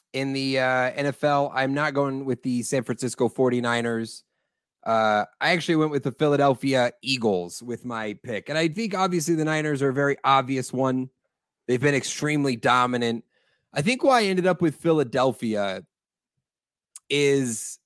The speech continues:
I feel like I didn't think Philadelphia would be this good this early this year. Obviously, they're a contender in the A F C, N F C. Obviously, they're one of the best teams, but they lost their offensive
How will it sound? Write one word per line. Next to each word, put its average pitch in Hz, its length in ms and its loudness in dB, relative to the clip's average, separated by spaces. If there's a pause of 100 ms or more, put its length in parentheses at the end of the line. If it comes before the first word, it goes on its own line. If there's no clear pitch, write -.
(240)
I 147 160 2
feel 226 380 0
like 156 600 -2 (680)
I 196 140 4
didn't 277 260 -2
think 214 200 0
Philadelphia 156 540 6
would 131 180 4
be 135 160 0
this 120 220 -4
good 117 260 -4
this 110 200 -2
early 98 280 0
this 87 240 -12
year. - 160 -18 (580)
Obviously, 180 380 4
they're 156 140 4
a - 20 -8
contender 135 360 0
in 123 100 0
the 123 80 0
A 117 100 2
F - 60 -2
C, 120 280 -2
N 131 140 0
F 113 80 0
C. 127 160 0
Obviously, 120 340 2
they're 117 100 4
one 117 120 2
of 110 60 2
the 110 60 -2
best 107 160 -2
teams, 101 240 -10
but 107 240 -4 (240)
they 180 140 4
lost 220 260 4
their 170 120 4
offensive 165 600 4